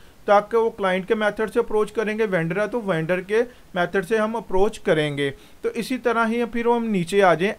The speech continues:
एसईओ, एसईओ, एसईओ मैनेजर, एसईओ प्रोजेक्ट मैनेजर, एसईओ सीनियर मैनेजर, सीनियर एसईओ मैनेजर, एसईओ एग्जीक्यूटिव मैनेजर। ये आपको देखने में तो सेम लग रहे हैं but ये सेम नहीं है, इसी को ही कीवर्ड बोलते हैं। मिसाल के तौर पर सीनियर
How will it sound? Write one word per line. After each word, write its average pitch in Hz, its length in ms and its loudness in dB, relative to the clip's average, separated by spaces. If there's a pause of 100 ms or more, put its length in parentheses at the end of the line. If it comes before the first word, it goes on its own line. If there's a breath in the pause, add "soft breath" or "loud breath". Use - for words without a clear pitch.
(120)
एसईओ, 156 400 0 (460 soft breath)
एसईओ, 233 580 6 (800)
एसईओ 196 360 2
मैनेजर, 208 540 4
एसईओ 180 300 2
प्रोजेक्ट 185 420 2
मैनेजर, 214 380 0
एसईओ 202 240 2
सीनियर 196 320 -2
मैनेजर, 214 380 0
सीनियर 196 360 -2
एसईओ 196 280 0
मैनेजर, 208 420 2 (340 loud breath)
एसईओ 190 260 2
एग्जीक्यूटिव 170 500 0
मैनेजर। 143 360 -4 (500 soft breath)
ये 220 120 4
आपको 220 300 4
देखने 208 400 4
में 226 160 2
तो 247 140 4
सेम 208 320 4
लग 208 220 8
रहे 214 100 6
हैं 233 80 2
but 208 200 4
ये 214 180 0
सेम 202 260 0
नहीं 170 240 -2
है, 160 180 -2 (220 loud breath)
इसी 247 220 -2
को 247 180 2
ही 240 140 2
कीवर्ड 208 360 0
बोलते 180 420 0
हैं। 170 80 2
मिसाल 190 300 2
के 220 120 0
तौर 220 140 2
पर 220 140 0
सीनियर 220 480 0